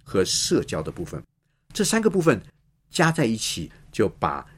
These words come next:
一个礼拜的时间可以填满，而不至于每天都是一样，然后发现每一天都不知道该怎么办。一般来讲，在周末可能是孩子们或者孙辈们放假的时间，所以周末会鼓励长辈们把时间保留下来，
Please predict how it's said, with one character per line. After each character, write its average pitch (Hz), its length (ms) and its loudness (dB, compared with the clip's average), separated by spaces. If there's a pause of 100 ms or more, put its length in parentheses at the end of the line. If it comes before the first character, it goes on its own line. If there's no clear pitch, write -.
(160)
一 185 100 -2
个 - 120 -4
礼 170 160 -6
拜 131 140 -4
的 92 100 -6
时 - 200 -4
间 - 240 -4
可 113 140 -6
以 80 160 -8
填 - 320 -12
满， 135 360 -6 (300)
而 110 80 -10
不 - 80 -8
至 127 160 -2
于 113 120 0 (120)
每 107 220 -6
天 147 260 -4
都 147 140 -4
是 143 160 -4
一 98 180 -10
样， 123 200 0 (180)
然 90 100 -4
后 101 200 4 (160)
发 98 100 -2
现 101 180 0 (160)
每 - 160 -6
一 - 80 -6
天 127 220 2
都 131 100 2
不 127 120 -4
知 - 100 -8
道 107 120 2
该 98 140 -4
怎 - 120 -8
么 - 60 -14
办。 - 220 -2 (500)
一 180 100 -4
般 202 160 -2
来 110 100 -2
讲， 98 200 -8
在 135 140 -6
周 202 240 2
末 190 280 0 (500)
可 - 180 0
能 113 220 2
是 120 220 0
孩 - 260 -6
子 147 140 -6
们 120 180 -6
或 123 80 -6
者 101 80 -4
孙 151 240 2
辈 165 100 6
们 95 180 -4 (200)
放 123 180 0
假 101 200 0
的 82 100 -12
时 - 140 -12
间， 87 180 -10 (300)
所 - 120 4
以 160 80 6
周 233 280 4
末 208 180 -2
会 147 100 -2
鼓 123 140 -8
励 127 100 -2
长 92 220 -4
辈 131 100 0
们 110 140 -4
把 127 100 -8
时 127 160 -6
间 185 120 0
保 131 100 2
留 127 100 2
下 151 180 4
来， 104 140 -2